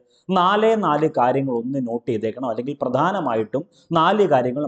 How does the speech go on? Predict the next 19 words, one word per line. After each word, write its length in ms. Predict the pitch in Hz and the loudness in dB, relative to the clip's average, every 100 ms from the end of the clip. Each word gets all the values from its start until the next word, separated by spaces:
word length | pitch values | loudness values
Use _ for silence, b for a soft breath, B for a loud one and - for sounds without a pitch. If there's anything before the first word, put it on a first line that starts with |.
| 117 | -4
മനസ്സിലുണ്ടായിരിക്കണം. 760 | 120 - 120 107 110 110 117 131 | -6 -4 -6 -2 -2 -2 -2 0
ഒന്ന്, 200 | 202 147 98 - _ _ 160 170 | 2 2 -2 -12 _ _ 2 2
എൻ 180 | 202 247 | 4 0
എസ് 180 | 240 170 | 0 -2
എസ് 120 | - 139 | 0 -2
എന്നറിയപ്പെടുന്ന 600 | 127 117 123 120 123 123 113 | 0 0 -2 -2 -6 -4 -2
ഓർഗനൈസേഷൻ 720 | 135 143 139 135 120 110 139 123 | -2 -2 -2 -2 -6 -6 -4 -4
വളരെ 180 | 135 160 | -2 -2
ഇമ്പോർട്ടന്റ് 400 | 151 151 156 147 90 | -2 0 0 -2 -2
ആണ്, 100 | - _ _ | -6 _ _
ഒന്നാമത്തെ 420 | 135 127 117 113 131 | -4 -2 -2 -2 -4
വസ്തുത. 240 | 127 101 80 _ _ _ 190 | -4 -12 -12 _ _ _ 0
രണ്ട്, 240 | 226 285 147 143 - - | 2 2 0 -2 -14 -2
he 80 | 226 247 | 0 2
is 80 | 226 | 2
also 280 | 208 226 233 214 | 0 2 2 2
known 160 | 175 151 | 2 2
as, 80 | 151 | 2
അദ്ദേഹത്തെ 260 | 156 170 | 2 2